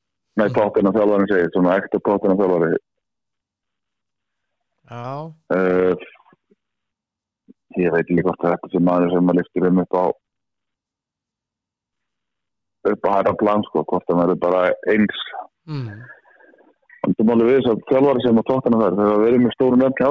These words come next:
Speaker 1: sér, en það er ekkert,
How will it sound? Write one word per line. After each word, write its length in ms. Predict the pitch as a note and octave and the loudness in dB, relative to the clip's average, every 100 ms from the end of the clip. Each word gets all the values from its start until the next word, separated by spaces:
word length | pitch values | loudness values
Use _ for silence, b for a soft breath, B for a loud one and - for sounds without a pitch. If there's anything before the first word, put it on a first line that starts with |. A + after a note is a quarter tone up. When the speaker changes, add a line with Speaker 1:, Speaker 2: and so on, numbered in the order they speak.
| D3+ | 0
Speaker 1:
sér, 220 | D#2 - - | 0 0 0
en 240 | G2+ G2 - _ _ _ _ _ _ _ _ _ _ _ _ | 0 -2 -6 _ _ _ _ _ _ _ _ _ _ _ _
það 280 | G#2+ G2+ G#2 | -2 0 2
er 120 | B2+ | 0
ekkert, 200 | B2 A#2 | -2 -6